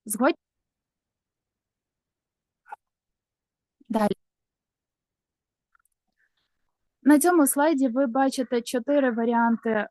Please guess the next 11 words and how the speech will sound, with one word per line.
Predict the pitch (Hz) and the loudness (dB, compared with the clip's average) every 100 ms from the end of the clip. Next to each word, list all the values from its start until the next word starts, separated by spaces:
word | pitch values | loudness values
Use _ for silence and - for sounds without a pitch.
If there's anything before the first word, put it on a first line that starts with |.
| 226 | -10
старту | 208 - 233 277 339 330 302 | -10 -6 -4 -4 -4 -2 -2
з | 262 220 247 285 | -2 -2 0 0
картками | 285 262 - 247 190 180 180 | 0 -4 -4 -4 -4 -6 -8
за | 190 247 302 | -4 -2 -2
планом | 240 233 247 240 - | -2 0 2 0 -2
А. | 202 180 - | -6 -6 -2
Ми | 240 254 | 0 0
поговоримо | 247 233 226 220 208 202 | 0 -2 -2 -2 -4 -6
про | 214 | -6
нього | 220 214 208 | -4 -2 -4
далі. | 196 196 180 | -2 -2 -4